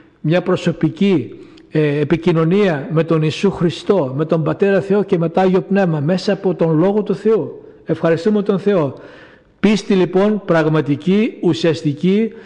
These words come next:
πίστη που γνωρίζει, να έχουμε μια εμπειρία με τον Θεό. Γιατί ο Λόγος του Θεού μας γράφει και ο Χριστός έλεγε στους Φαρισαίους ότι και οι Φαρισαίοι απλά διαβάζαν και μελετούσαν τις γραφές, αλλά δεν ερχόταν στο Χριστό.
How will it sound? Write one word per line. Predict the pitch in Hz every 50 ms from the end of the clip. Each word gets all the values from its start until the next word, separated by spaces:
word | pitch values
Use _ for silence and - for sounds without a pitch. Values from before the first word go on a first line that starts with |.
| - - - _ _ -
πίστη | - 202 190 196 - 208
που | 190 - 190 185 175 160 147 151 - - - - - - - - - _ _ _ - 180 151 - - - - _ _ - -
γνωρίζει, | 170 143 156 165 170 170 175 208 214 196 160 135 147
να | 139 156 180
έχουμε | 170 175 185 175
μια | 180 190 196 202 214
εμπειρία | 180 165 151 135 151 165 185 202 220 220 190
με | 165 160
τον | 156 170 160 139
Θεό. | - 160 156 139 127 120 110 - - - - - - - _ _ _ _ _ _ _ _ _ _ _ _ _ _ _ _ _ _ _ _
Γιατί | _ - 156 156 156 196
ο | 208 196
Λόγος | 190 208 208
του | 196 156
Θεού | 202 220
μας | 214 202 165
γράφει | 156 180 196 196 196 202 208 196 202 -
και | - 180
ο | 175
Χριστός | 165 170 175 160 - - 214 202 - - -
έλεγε | - 190 208 208 214 214 208 180
στους | 165 175 -
Φαρισαίους | - 180 170 165 151 165 196 208 214 196 - 202
ότι | 190 180 190 185 175 180 - - - - - - - - - - - - _ _ _ _ _ _ _ _ _ -
και | - 202
οι | 202 190
Φαρισαίοι | 196 196 185 180 160 - 233 233
απλά | 214 - 214 220 226 240 240 226 - - 196 - - 285
διαβάζαν | 196 160 185 180 175 226 226 202 208 208 190
και | - 196
μελετούσαν | 185 190 185 180 175 240 220 - 202 180 165
τις | 151 - 180 135 143
γραφές, | 160 165 156 165 - 202 226 214 220 - -
αλλά | - 185 196 196
δεν | 190 240 247
ερχόταν | 226 185 - 233 247 247 220
στο | - 240
Χριστό. | 220 - 202 180 - - 254 220 143 117 - -